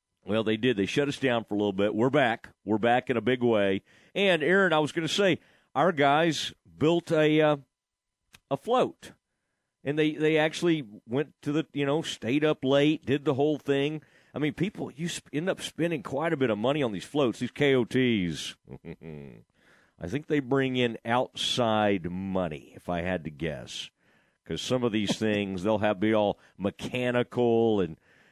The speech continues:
and all these moving parts. And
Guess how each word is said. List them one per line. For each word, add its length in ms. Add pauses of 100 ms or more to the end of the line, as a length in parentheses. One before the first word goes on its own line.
and 300
all 200
these 200
moving 560
parts. 640
And 200